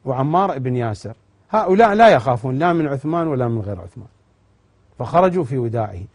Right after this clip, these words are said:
فقط هؤلاء. شيخ الكليني ينقل لنا المحاورة التي جرت،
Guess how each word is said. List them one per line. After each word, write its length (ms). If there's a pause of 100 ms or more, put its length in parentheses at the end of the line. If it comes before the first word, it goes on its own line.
(140)
فقط 300
هؤلاء. 420 (540)
شيخ 240
الكليني 680 (880)
ينقل 460
لنا 400 (2000)
المحاورة 680
التي 380
جرت، 380